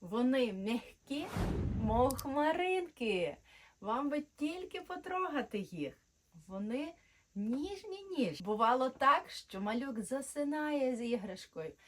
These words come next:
Іграшка випадає, малюк просинається.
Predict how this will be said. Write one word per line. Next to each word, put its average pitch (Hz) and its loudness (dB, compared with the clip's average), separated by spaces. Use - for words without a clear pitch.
Іграшка 240 0
випадає, 277 4
малюк 254 2
просинається. 285 2